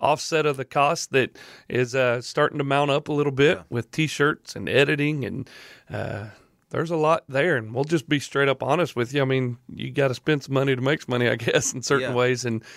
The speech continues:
Speaker 1: this is where we're at.
Speaker 2: And if you received a T-shirt this week, because we sent a whole lot of them
Speaker 1: Take
Speaker 2: out
Speaker 1: a
Speaker 2: last week,
Speaker 1: picture.
Speaker 2: please take a picture, post it from wherever you're at, tag your location,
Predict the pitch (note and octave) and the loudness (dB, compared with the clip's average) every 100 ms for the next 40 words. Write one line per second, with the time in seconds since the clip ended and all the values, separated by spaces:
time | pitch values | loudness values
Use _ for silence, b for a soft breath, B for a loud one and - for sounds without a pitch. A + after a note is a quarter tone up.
0 | B B B B _ - C#3 E3+ D#3 F#3+ | B B B B _ -2 0 0 0 0
1 | F3+ F3 G3+ F3+ - B2 A2+ A2 E3 G3+ | 2 2 0 -2 -8 -8 -8 -8 -6 0
2 | F3 - F3 F#3 D3 - D#3+ - F3+ D#3 | 2 2 0 -2 -4 -4 -4 0 -2 0
3 | F3+ - G3 F3+ A2+ G#2+ G#2+ C#3+ D3+ B2+ | -4 0 0 -2 -10 -12 -8 -4 -4 -4
4 | G2 B2 D3 D#3+ D#3+ D#3 D#3 D3+ C#3+ C#3 | -2 2 4 4 2 0 0 -2 0 2
5 | E3+ F3+ D#3+ A#2+ - D#3+ F#3 E3+ - B2 | 2 0 0 0 0 0 0 0 0 0
6 | D#3 F#3 F3+ F#3+ F3+ - F#3 F#3 - F3 | 0 -2 -2 -4 -4 -6 -2 -2 -2 -6
7 | - E3+ F3+ - E3+ C#3 C3 D3 D#3 D#3 | 0 0 0 -2 -4 -4 -4 -2 -2 -2
8 | D3+ D#3 D3 D#3 D#3 - D#3+ D#3 D3 D#3 | -4 -2 0 2 0 0 0 0 0 -4
9 | D3+ D3+ - D3+ D#3 D#3+ D#3 | -2 -4 -4 -6 -4 -6 -8